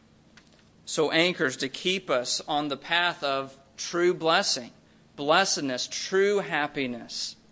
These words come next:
It's right here. And specifically, Psalm two reminds us of the unstoppable reality of the coming kingdom of God.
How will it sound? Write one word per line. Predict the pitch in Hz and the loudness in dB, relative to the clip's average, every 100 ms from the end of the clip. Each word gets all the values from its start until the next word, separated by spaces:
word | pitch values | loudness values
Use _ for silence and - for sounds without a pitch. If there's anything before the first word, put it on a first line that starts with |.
| _ _ _ _ _ _ _ - | _ _ _ _ _ _ _ -4
It's | 147 - | 0 2
right | 156 165 175 | 4 4 2
here. | 165 185 190 127 - - _ _ _ _ _ _ _ _ _ _ _ _ _ _ _ _ _ - _ _ _ _ _ _ _ _ _ _ _ _ _ _ _ _ _ _ _ _ _ _ _ _ _ _ _ _ _ | 0 0 2 0 -6 -20 _ _ _ _ _ _ _ _ _ _ _ _ _ _ _ _ _ -20 _ _ _ _ _ _ _ _ _ _ _ _ _ _ _ _ _ _ _ _ _ _ _ _ _ _ _ _ _
And | 143 | -2
specifically, | - 160 - 185 202 175 160 | 0 0 2 2 2 2 0
Psalm | 147 - 185 165 | 0 2 2 2
two | - 196 | 0 2
reminds | 185 156 151 170 180 | 4 4 6 4 2
us | 151 - | 0 0
of | 147 | 0
the | 151 | 0
unstoppable | 143 - 156 165 196 175 175 | 0 0 2 2 -2 0 0
reality | 147 143 - 151 180 175 135 123 131 - - _ | 0 -2 0 2 4 4 0 -4 -10 -14 -20 _
of | - 143 | -2 0
the | 175 | -2
coming | - - 185 170 135 | -4 -2 0 0 -2
kingdom | - 147 143 | -4 -2 -2
of | 139 131 | -2 0
God. | 143 139 123 | 0 0 -2